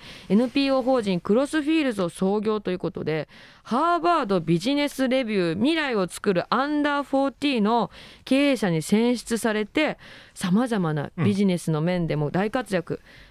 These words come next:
Speaker 1: 働く意義の見つけ方の著者でもあります。小沼くんがされているクロスフィールズ内のお仕事なんですけど、留職という分野のされてると、留職って何ですか？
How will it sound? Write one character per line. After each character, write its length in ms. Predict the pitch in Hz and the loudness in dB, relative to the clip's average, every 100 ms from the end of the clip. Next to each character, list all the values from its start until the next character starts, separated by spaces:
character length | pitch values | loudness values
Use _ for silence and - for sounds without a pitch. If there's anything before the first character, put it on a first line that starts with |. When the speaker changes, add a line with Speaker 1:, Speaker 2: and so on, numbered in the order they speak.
| _ | _
Speaker 1:
働 380 | 254 - 330 330 | -4 -2 -2 -2
く 100 | 311 | -2
意 60 | |
義 160 | 302 262 | -2 -2
の 100 | 208 | 0
見 140 | 185 | -2
つ 100 | 180 | -2
け 120 | - 214 | -4 -2
方 260 | 202 208 | 0 0
の 80 | 254 | -2
著 160 | 302 269 | 0 -2
者 160 | 233 | 0
で 120 | 185 165 | -2 -2
も 120 | 147 | -4
あ 60 | |
り 140 | 135 139 | -4 -2
ま 180 | 214 311 | -2 -4
す。 200 | - _ _ _ | -12 _ _ _
小 140 | 539 | -2
沼 240 | 622 415 226 | 2 0 2
く 160 | 165 | 2
ん 100 | 151 | 2
が 280 | 143 165 151 | 2 2 0
さ 160 | - 180 | 2 2
れ 120 | 202 | 2
て 280 | - 196 185 | 2 2 2
い 40 | |
る 300 | 196 233 196 | 2 2 0
ク 140 | - | 2
ロ 100 | 214 | 2
ス 140 | 285 311 | 2 -2
フ 80 | 302 | 0
ィ 20 | |
ー 80 | 320 | 2
ル 100 | 311 | 2
ズ 120 | 240 | 2
内 320 | 165 151 139 - - | 2 0 -4 -6 0
の 180 | 254 | 2
お 60 | 185 | 2
仕 140 | - | 0
事 200 | 226 190 | 0 0
な 120 | 147 147 | -2 -2
ん 20 | |
で 80 | 147 | -4
す 80 | |
け 80 | - | -6
ど、 240 | 151 156 - - - - _ - | -4 -4 -6 -18 -20 -20 _ -6
留 160 | 185 370 523 | 2 4 2
職 480 | - 480 - 427 539 _ _ | 2 0 4 2 2 _ _
と 140 | 339 | 2
い 380 | 330 320 311 320 | 4 4 4 4
う 40 | 285 | 2
分 260 | 208 269 | 4 4
野 120 | 214 | 2
の 240 | 156 143 - - | 0 -2 -6 -14
さ 200 | - 180 | -4 0
れ 100 | 147 | 0
て 140 | - | 0
る 80 | 151 | -4
と、 100 | 143 - | -4 -10
留 200 | 147 170 | -4 -2
職 180 | 247 320 | 0 -4
っ 40 | - | 0
て 80 | |
何 180 | 214 202 | 0 0
で 100 | 202 | -4
す 120 | - | -8
か？ 80 | - | -20